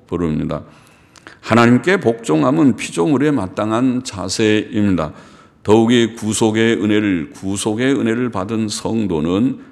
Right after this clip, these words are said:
하나님께 더욱 복종하며 살아야 합니다. 바울만 하나님의 종이 아니고 우리 모두가 하나님의 종입니다.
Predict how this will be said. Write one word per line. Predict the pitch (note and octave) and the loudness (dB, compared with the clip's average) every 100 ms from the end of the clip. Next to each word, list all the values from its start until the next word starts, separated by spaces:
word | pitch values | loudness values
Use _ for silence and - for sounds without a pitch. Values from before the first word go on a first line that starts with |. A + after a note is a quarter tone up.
| - | -18
하나님께 | - G2 G#2 G#2 G#2 G#2+ | -4 0 2 0 0 -2
더욱 | F#2 G2 G2 | 0 -2 -4
복종하며 | - E2+ - D#3 D#3+ F2+ D#2+ F2 B2+ - | -8 -14 -4 -2 0 -2 -4 -4 -6 -10
살아야 | - - F#2+ E2+ E2+ F#2 | -14 -12 -8 -4 -2 -2
합니다. | G2 E2+ D#2+ D#2+ - - _ _ _ | -4 -6 -6 -8 -14 -20 _ _ _
바울만 | - G2 A2+ C#3+ F#3 E3 | 2 4 4 4 2 0
하나님의 | C#3 D3 D3 D#3+ | 0 0 2 0
종이 | D#3+ A2 A#2+ C#3 | 0 0 2 2
아니고 | G#2 A2 A#2+ G#2+ F2 D2 - - - | 0 0 0 2 2 0 -8 -16 -6
우리 | F#2+ G#2+ | 0 0
모두가 | F#2+ B2 F3+ F#2+ F2 G2+ C3 | 2 0 -2 -4 -2 -2 -2
하나님의 | A#2 A#2 G2+ F#2+ F2 G2 B2+ C3 | -6 -4 -2 0 0 -2 -2 -4
종입니다. | F2+ F#2+ F#2+ E2+ D#2 | -2 2 2 0 -4